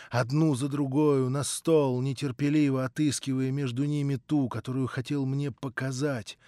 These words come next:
Но нужная бумага как нарочно не отыскивалась. В нетерпении он рванул из кармана всё, что захватил в нём рукой, и вдруг что-то звонкое и тяжело упало на стол.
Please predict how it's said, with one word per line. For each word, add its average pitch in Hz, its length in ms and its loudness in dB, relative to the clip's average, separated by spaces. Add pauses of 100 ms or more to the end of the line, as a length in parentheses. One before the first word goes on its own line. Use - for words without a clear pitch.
(460)
Но 107 120 -2
нужная 120 420 0
бумага 120 440 -2
как - 220 -8
нарочно 120 340 -2
не 120 140 -2
отыскивалась. 117 760 -8 (640)
В 110 60 -10
нетерпении 117 600 -4
он 107 100 -4
рванул 123 640 0
из 113 100 -4
кармана 135 460 -4
всё, 139 380 -2
что - 180 -10
захватил 127 640 -4
в 117 60 -2
нём 135 240 -4
рукой, 127 500 0 (680)
и 120 100 0
вдруг 160 300 4
что-то 170 260 -2
звонкое 147 760 2
и 123 40 -8
тяжело 151 420 0
упало 151 500 2
на 151 160 0
стол. 165 560 4